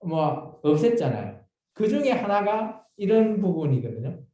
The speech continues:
그래서 저는, 음, 물론 이것이 뭐 구원의 문제가 아니기 때문에 충분히 개신교가 결정한 그것은 옳다라고 저는 생각되었습니다. 그래서 오늘 여러분들, 여성분들이 머리에 쓰고 있지 않잖아요.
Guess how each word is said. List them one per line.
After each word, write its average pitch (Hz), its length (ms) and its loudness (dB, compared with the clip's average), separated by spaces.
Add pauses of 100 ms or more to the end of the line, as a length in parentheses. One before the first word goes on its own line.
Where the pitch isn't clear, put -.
(540)
그래서 240 340 4
저는, 226 680 -2
음, 170 480 -2
물론 196 280 -2
이것이 208 520 -6
뭐 170 260 -4
구원의 226 300 -4
문제가 165 340 -4
아니기 170 680 -4
때문에 135 480 -6
충분히 175 800 -8 (400)
개신교가 190 800 -4
결정한 196 600 -4
그것은 160 600 -6 (180)
옳다라고 214 640 -2
저는 156 220 -6
생각되었습니다. 143 840 -6
그래서 196 420 4 (340)
오늘 190 300 0
여러분들, 185 760 4
여성분들이 175 840 0
머리에 190 260 -2
쓰고 214 280 -4
있지 202 180 -4
않잖아요. 113 500 -8